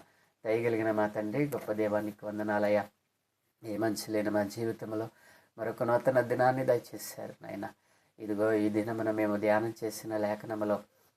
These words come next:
నీ ప్రజలైన వారు నీ మీద తిరగబడినప్పుడు, అనేక మార్లు నీ నామమును, నాయన, వారు విడిచిపెట్టినప్పుడు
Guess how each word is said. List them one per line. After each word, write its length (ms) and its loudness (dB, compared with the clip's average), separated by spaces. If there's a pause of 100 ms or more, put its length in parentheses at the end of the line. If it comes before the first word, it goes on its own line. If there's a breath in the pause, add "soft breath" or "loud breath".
(120)
నీ 120 -4
ప్రజలైన 520 4
వారు 240 4
నీ 200 -2
మీద 220 0
తిరగబడినప్పుడు, 800 -6 (420 soft breath)
అనేక 420 0
మార్లు 340 6
నీ 200 0
నామమును, 560 -4 (400 soft breath)
నాయన, 280 0
వారు 320 4 (400 soft breath)
విడిచిపెట్టినప్పుడు 1000 -4